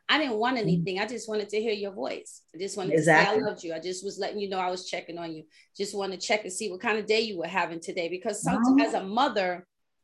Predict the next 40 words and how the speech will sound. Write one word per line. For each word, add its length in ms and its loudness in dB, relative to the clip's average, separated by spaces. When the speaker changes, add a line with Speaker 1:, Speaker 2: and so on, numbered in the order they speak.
Speaker 1:
you 80 2
know, 80 2
you 180 -2
get 220 4
those 320 0
feelings. 480 0
And 120 -2
I 200 4
feel 300 0
like 240 -6
when 200 -4
you 180 -4
love 300 -2
someone, 640 -4
you 340 -2
have 460 0
a 80 0
connection 640 -4
with 160 -2
them, 260 -2
not 300 -2
just 280 -8
in 120 0
the 140 -4
physical, 640 -4
but 240 2
in 240 -2
the 280 -6
mental 560 -2
and 200 -2
the 220 -8
emotional 760 -6
and 180 -4
the 40 -12
spiritual, 760 -4
where 200 0
you 340 -6
feel 440 0
when 160 -4
someone 720 -4